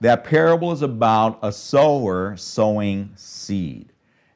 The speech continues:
And eventually in that chapter of Matthew thirteen, you learn that the seed that's being sown is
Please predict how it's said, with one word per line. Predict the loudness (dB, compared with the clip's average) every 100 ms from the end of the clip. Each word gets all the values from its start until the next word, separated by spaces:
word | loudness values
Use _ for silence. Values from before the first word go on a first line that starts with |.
| -4
And | 2 4 4 0
eventually | -4 -2 -2 -4 -6 -6 -4
in | -4 -4
that | -4 -4 -8 -12
chapter | -4 -2 -4 -6 -6 -6 -8 -8
of | -6 -6
Matthew | -4 -4 -4 -6
thirteen, | -10 -8 -10 -10 -10 -8 -6
you | -6
learn | -4 -4 -6
that | -10
the | -14
seed | -14 -6 -4 -4
that's | -8
being | -10 -8 -8
sown | -10 -6 -2 -2 -2 -6 -8 -6
is | -4 -2 -2 -4 -8 -14